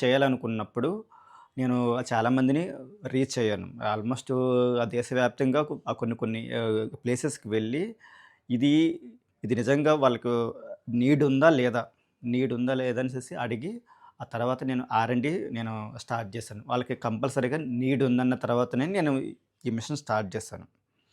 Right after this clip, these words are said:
So, ఫైనల్గా ఈ, ఈ, ఈ మిషన్ ఎలా పనిచేస్తుందో మీకు ఇప్పుడు చూపిస్తున్నాను, చూడండి ఒకసారి. ఇది వచ్చేసరికి దారము, అంటే మీరు మీ,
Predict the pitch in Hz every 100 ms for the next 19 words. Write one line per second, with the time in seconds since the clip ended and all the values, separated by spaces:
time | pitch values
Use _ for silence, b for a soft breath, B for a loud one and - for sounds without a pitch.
0 | b b b b - 127 120 113 113 110
1 | 107 113 196 b b b b - 131 131
2 | 143 143 156 185 - 143 135 131 131 131
3 | 123 123 139 139 135 123 131 117 135 143
4 | 156 _ _ _ _ - 120 135 135 -
5 | 127 120 131 - 110 113 135 117 104 101
6 | 104 104 104 95 170 - _ _ _ _
7 | _ _ _ _ _ _ _ _ _ _
8 | _ _ _ _ b b - 131 123 143
9 | 147 123 151 127 120 117 113 151 254 -
10 | b b b b 131 143 139 131 - 151
11 | 143